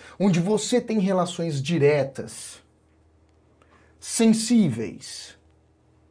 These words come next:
onde você nutre sentimentos por essa localidade, seja sua casa, sua escola, seu quarto,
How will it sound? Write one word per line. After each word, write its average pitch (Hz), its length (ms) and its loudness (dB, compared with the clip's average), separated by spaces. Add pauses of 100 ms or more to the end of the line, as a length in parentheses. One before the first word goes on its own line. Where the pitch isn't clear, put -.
(360)
onde 180 220 2
você 208 360 2
nutre 196 460 4
sentimentos 208 880 4
por 143 180 -2
essa 147 520 2 (280)
localidade, 160 1040 2 (400)
seja 147 300 0
sua 143 240 0
casa, 175 540 6
sua 117 160 -10
escola, 180 720 2
seu 131 240 -4
quarto, 175 960 2